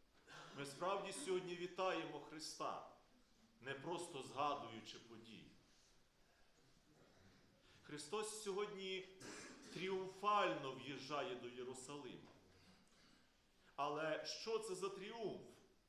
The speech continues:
І чому саме в такий спосіб відбувається цей в'їзд? Христос прямує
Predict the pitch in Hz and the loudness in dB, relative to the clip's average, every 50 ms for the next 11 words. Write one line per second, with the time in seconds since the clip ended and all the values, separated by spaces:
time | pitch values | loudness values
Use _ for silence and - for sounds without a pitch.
0 | - - - - - - - - - - - - - - - - - - - - | -20 -20 -20 -20 -20 -20 -20 -20 -20 -20 -20 -20 -20 -20 -18 -18 -16 -16 -10 -8
1 | 175 175 175 - - 196 190 196 214 233 220 - - - 196 202 196 196 190 165 | -6 -6 -4 -2 2 2 2 2 2 -2 -2 -2 -2 0 2 2 2 2 0 0
2 | - - 196 196 - 226 226 202 - - - - 185 185 175 147 - 156 151 - | 0 0 0 0 0 -2 -4 -4 -4 -6 -6 0 2 4 4 4 2 -2 -4 -4
3 | - 151 - - 165 160 160 165 156 131 123 123 123 120 127 - - - 151 147 | -6 -8 -6 -6 -4 0 2 2 4 4 4 2 0 -2 -8 -8 -8 -6 -6 -6
4 | 143 143 - - 139 113 85 - - - - - - - - - - - - - | -6 -8 -10 -12 -12 -12 -12 -14 -14 -16 -18 -20 -20 -20 -20 -20 -20 -20 -20 -20
5 | - - - - - - - - - - - - - - - _ - - - - | -20 -20 -20 -20 -20 -20 -20 -20 -20 -20 -20 -20 -20 -20 -20 _ -20 -20 -20 -20
6 | - - - 135 139 - - - 196 202 196 - - 180 185 185 190 202 202 196 | -18 -12 -8 -6 -6 -4 0 4 4 4 4 2 2 2 2 4 4 2 0 2
7 | 196 196 190 - - - | 2 2 2 2 -2 -4